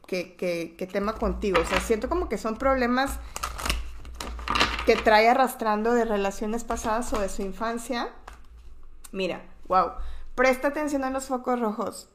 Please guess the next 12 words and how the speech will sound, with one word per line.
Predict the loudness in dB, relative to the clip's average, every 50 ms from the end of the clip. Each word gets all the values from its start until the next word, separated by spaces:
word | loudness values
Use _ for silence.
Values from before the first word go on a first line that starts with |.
| _ _ -8
O | -6
sea, | -2 2
si, | 2 2 2 0 -6 -18 -20 -20 -20 -20 -20 -20 -18
si | -12 -8 -6 -6
tú | -6 -4 -2 -2 -2
sientes | 0 4 4 6 6 4 4 2 4 4 4 2 0
que | 2 2 4
eres | 6 4 4 4
responsable | 2 0 0 -2 -4 -4 -2 0 2 2 2 2 2
de | 0 -2
esta | -2 -2 -4
relación, | -2 -2 -2 -2 -4 -4 -4 -4 -4 -4 -6